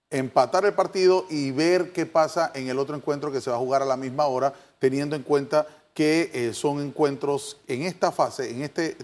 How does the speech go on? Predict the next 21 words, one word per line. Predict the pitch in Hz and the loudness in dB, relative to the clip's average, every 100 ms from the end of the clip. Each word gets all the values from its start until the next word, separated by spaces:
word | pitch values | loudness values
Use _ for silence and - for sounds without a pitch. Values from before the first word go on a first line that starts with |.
| - | -6
tercer, | 127 120 170 165 - | -6 -2 -2 -2 -4
eh, | 127 | -8
tercera | 117 117 175 165 | -6 -4 0 0
ronda | 147 147 127 120 - _ _ | 0 -2 -2 -6 -8 _ _
de | - 123 | -2 0
la | 123 | 2
fase | 156 180 | 0 0
de | 170 | 0
grupos | 156 131 147 | -2 -2 -6
que | - 123 | -4 -6
se | 117 | -2
juegan | 135 143 143 - _ | -2 -2 -4 -8 _
al | - 156 | -6 -4
mismo | 131 131 120 | -4 -6 -4
tiempo | 139 120 127 | -4 -2 -6
para | - 165 160 | 0 2 2
evitar | 143 117 139 | -2 -4 -4
algún | 127 123 | -2 -4
tipo | 123 135 143 | -6 -6 -6
de | 127 | -6
suspicacia | 127 175 - 131 113 143 | -4 -4 -4 -6 -4 -6